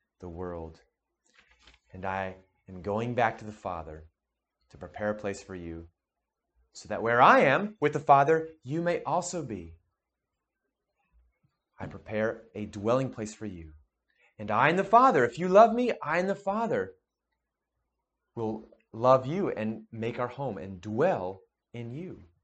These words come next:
and you will not be alone." So, if this is the case,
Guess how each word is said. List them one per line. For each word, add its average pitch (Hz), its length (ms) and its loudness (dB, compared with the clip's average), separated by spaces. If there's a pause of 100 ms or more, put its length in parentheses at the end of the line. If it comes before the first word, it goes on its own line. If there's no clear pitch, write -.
and 107 100 -10
you 101 100 -8
will 95 80 -10
not 104 440 -4
be 95 240 -10 (100)
alone." 92 520 -8 (2000)
So, 170 460 4 (960)
if - 200 -8
this 208 260 4
is 156 120 -8
the 131 80 -4
case, 123 600 -2